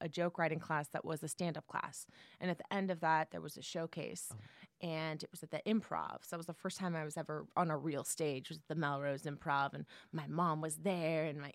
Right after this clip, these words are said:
Speaker 1: aunt
Speaker 2: It's a great
Speaker 1: was
Speaker 2: place for a
Speaker 1: there, and
Speaker 2: first, you know.
Speaker 1: especially 'cause when you do a sh-, a showcase like that, it's a really, really supportive room 'cause it's just a bunch of your friends, and everyone's like, "Oh my God, you're gonna do stand-up? That's so cool."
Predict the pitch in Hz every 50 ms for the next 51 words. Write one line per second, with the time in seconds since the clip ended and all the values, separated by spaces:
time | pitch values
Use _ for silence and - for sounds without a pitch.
0 | - - 226 226 185 196 185 185 - - 156 147 139 - - 160 151 - - 180
1 | 175 135 - 170 165 139 135 123 - - - - - - 120 120 127 123 113 110
2 | 113 117 113 - 226 - - 285 320 - 302 - 262 226 196 214 208 202 185 -
3 | - 170 170 196 175 190 180 175 180 - - - - - - 190 170 - 165 165
4 | 170 - 175 175 - 180 170 - - 151 151 165 160 - 175 156 151 151 160 156
5 | 151 147 151 156 151 151 147 147 151 156 - - 156 - - - 151 143 151 143
6 | 143 143 135 135 151 170 190 202 - 185 170 - - - - - 151 - 160 -
7 | 156 151 151 - - 165 147 147 - - - 151 151 147 151 156 160 156 147 151
8 | 156 160 185 202 202 220 214 - 220 247 285 - 320 330 262 247 220 240 254 262
9 | 262 277 277 - - 175 185 185 214 254 - - 240 - - - - 214 208 208
10 | 214 - 247 220 196 180 175